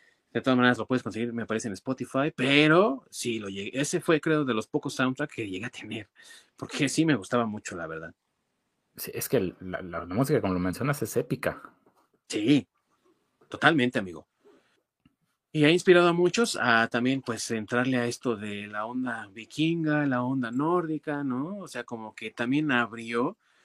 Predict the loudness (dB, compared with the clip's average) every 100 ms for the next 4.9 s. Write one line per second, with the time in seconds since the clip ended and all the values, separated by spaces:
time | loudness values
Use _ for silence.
0 | _ _ -2 0 0 0 0 0 -2 -6
1 | -6 -4 -4 -4 -4 -4 -4 -4 -6 0
2 | 0 0 -2 -2 -2 -4 -8 -6 -8 -6
3 | -8 -8 -12 _ _ _ -8 -8 -4 -4
4 | -4 -4 -4 -4 -4 -4 -6 -8